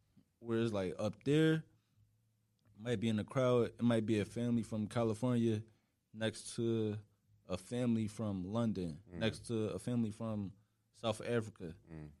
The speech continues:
Speaker 1: And I gotta make them all laugh at the same thing.
Speaker 2: Mm.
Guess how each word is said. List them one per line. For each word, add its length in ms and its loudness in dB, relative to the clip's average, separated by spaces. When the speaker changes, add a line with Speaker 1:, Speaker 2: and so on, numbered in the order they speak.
Speaker 1:
And 480 0
I 60 -2
gotta 120 2
make 240 2
them 220 0
all 240 0
laugh 400 0
at 140 -6
the 100 -6
same 380 -4
thing. 380 -6
Speaker 2:
Mm. 520 -8